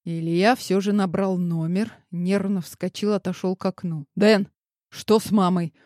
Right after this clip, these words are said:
Почему не позвонил? Как это она сама решит? С каких это пор?» Убрал телефон в карман. Постоял немного, успокаиваясь.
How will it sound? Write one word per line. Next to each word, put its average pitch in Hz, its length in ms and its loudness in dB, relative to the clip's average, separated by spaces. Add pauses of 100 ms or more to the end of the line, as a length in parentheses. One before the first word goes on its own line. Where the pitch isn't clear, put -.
(240)
Почему 247 340 4
не 247 100 6
позвонил? 175 600 0 (340)
Как 208 340 2
это 196 220 0
она 185 180 0
сама 185 280 2
решит? 175 440 -4 (260)
С - 80 -20
каких 214 440 4
это 180 200 2
пор?» 170 400 2 (400)
Убрал 185 420 -2
телефон 185 480 -6
в - 80 -20
карман. 170 540 -6 (300)
Постоял 185 760 0
немного, 254 400 4
успокаиваясь. 233 880 0